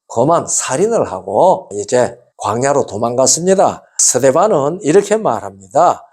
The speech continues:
사도행전 칠 장 이십사 절입니다. "한 사람의 원통한 일 당함을 보고 보호하여 압제받는 자를 위하여 원수를 갚아 애굽 사람을 쳐 죽이니라." 이십오 절입니다. "그는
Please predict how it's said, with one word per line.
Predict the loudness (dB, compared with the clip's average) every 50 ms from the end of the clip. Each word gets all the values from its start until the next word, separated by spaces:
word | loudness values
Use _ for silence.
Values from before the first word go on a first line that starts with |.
| _ _ -4
사도행전 | -2 0 0 2 2 2 0 0 2 2 2 2 2 0 -4
칠 | -6 -4 -4 -2
장 | 2 2 2 2 2 -2 -6
이십사 | -6 -4 -4 -4 -2 0 0 0 0 0 -4 -14 _ _ _ -2 -2 -2 0 0 0 0 2
절입니다. | 2 2 2 0 -2 -4 -4 -2 0 2 2 2 0 -2 -8 -12 -10
"한 | -4 -2 -2 0 0 0
사람의 | -2 0 2 2 4 4 4 4 2 2
원통한 | 2 2 2 2 0 0 0 0 2 2 0 0
일 | 0 0 2 2 2 0
당함을 | 0 -2 -2 -2 -2 -2 -2 -2 -4 -2
보고 | -2 -2 0 2 2 2 2 0
보호하여 | _ 2 4 4 4 4 2 2 4 2 4 4 4 4 4 2 -4 _ _
압제받는 | -2 0 0 -2 -2 2 2 4 4 4 2 2 0 -2 -2 0
자를 | 2 2 4 2 0 0
위하여 | 0 0 0 0 0 0 -2
원수를 | -2 -2 -2 -2 -2 -2 -2 0 2 2 2
갚아 | 4 2 0 0 0 0 -2 -2 -2 -2
애굽 | -2 -2 -2 -2 -4
사람을 | -2 0 2 2 2 0 -2 -2
쳐 | -4 -4 -4 -4
죽이니라." | -6 -4 0 0 0 0 2 2 2 2 2 2 0 -2 -6 -12 -16 _ _ _ _ _
이십오 | 0 2 2 2 2 0 0 2 4 4 4 4
절입니다. | 2 0 0 -2 -4 -6 -10 -4 0 2 2 2 0 -2 -6 -16 _
"그는 | 0 2 2 4 4 2 0 -2 -10